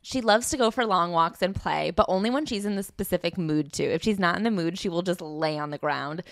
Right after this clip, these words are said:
So, like, when it's time to go for a walk, she'll just lay on the ground, and then she'll have all this pent-up energy four hours later when I'm trying to watch a movie or just hang out with my friends, and I'm like, "Bug, we gotta do my schedule, not yours. This is not fair to me. I work so hard to keep you happy.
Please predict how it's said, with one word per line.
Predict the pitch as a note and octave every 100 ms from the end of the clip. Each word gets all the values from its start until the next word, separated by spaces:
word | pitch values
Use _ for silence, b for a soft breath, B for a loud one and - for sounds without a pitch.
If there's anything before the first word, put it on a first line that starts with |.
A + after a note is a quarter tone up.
| B B B
So, | B3 A#3
like, | G#3+ G3
when | G#3
it's | G3 -
time | - A#3 A#3
to | G#3
go | F#3
for | F3+ F3+
a | E3
walk, | F3+ F3 -
she'll | G3 F3+
just | F3+
lay | E3 E3 D#3+
on | D3+
the |
ground, | D3+ E3 E3 D#3+
and | F3+
then | F#3
she'll | F#3+
have | F#3 E3+
all | E3+
this | E3
pent-up | - F3+ F3+ F3+ D#3+
energy | F3 F3 F3 E3 _
four | E3 E3+
hours | D#3+ D#3+ D#3+ E3+
later | D#3+ E3+
when | E3+
I'm | D#3+ D#3 - - F3+
trying | - D4 C#4
to |
watch | F#3
a | F3+
movie | F3 G3+ F#3
or | E3
just | F#3+
hang | - F3+
out | F3+
with | E3
my | F3 E3
friends, | F3+ E3+ E3+
and | E3+
I'm |
like, | E3+ -
"Bug, | A3+ G3+
we | A#3+
gotta | B3+ A#3
do | E3+
my | D3+
schedule, | E3 - E3 D3
not | C#3+ -
yours. | C3 B2+ E3+
This | G#3 A#3
is | A#3+
not | G3+ - -
fair | E3 D#3
to | D#3+
me. | E3 D#3+ B B B -
I | F#3+
work | F#3 -
so | A3 B3
hard | G#3+ G3
to |
keep | G3 G3 D#3+
you | F#3
happy. | D#3 C#3+ D3+ D#3